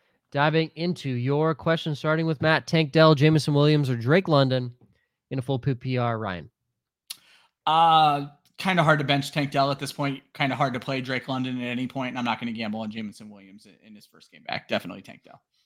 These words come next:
Speaker 1: Go Tank Dell. You might be kicking yourself if Jameson Williams catches a seventy-five-yard touchdown, but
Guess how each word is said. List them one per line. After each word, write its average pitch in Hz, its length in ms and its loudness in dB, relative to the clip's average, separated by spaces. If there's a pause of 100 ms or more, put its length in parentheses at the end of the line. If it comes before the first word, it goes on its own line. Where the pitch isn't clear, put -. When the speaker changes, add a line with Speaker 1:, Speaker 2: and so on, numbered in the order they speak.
(800)
Speaker 1:
Go 185 120 10
Tank 165 300 6
Dell. 139 160 10
You 143 80 6
might 135 160 4
be 131 60 -2
kicking 131 280 -2
yourself 123 400 -2
if 110 60 -16
Jameson 117 420 -8
Williams 113 320 -8
catches 110 380 -12
a 104 120 -12 (200)
seventy-five-yard 110 1000 -8
touchdown, 98 540 -12 (460)
but 113 220 -2